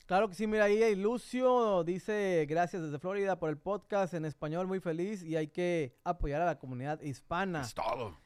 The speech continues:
Speaker 1: Y pues bueno, acá también hay otro, dice, "Saludos desde Nuevo Laredo, los estoy siguiendo, eh, por Spotify". Yo, la verdad,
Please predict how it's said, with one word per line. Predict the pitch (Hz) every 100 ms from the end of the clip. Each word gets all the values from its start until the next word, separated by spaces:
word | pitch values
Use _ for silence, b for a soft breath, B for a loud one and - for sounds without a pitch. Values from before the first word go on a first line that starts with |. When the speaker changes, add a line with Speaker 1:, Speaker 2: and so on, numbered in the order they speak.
| _
Speaker 1:
Y | 160
pues | 151 151
bueno, | 160 165
acá | 151 160
también | 180 170 170
hay | 165
otro, | 185 180 202
dice, | 196 185
"Saludos | 185 170 214 262
desde | 226 220 196
Nuevo | 180 170 170
Laredo, | 156 170 208 247 -
los | 165 165 156
estoy | 147 185
siguiendo, | 185 226 208 214 214 233 214
eh, | 160 151 143 139 135 127
por | 143 139
Spotify". | 123 - 175 147 131 117 117
Yo, | 156
la | 190 190 165 147
verdad, | 151 180 175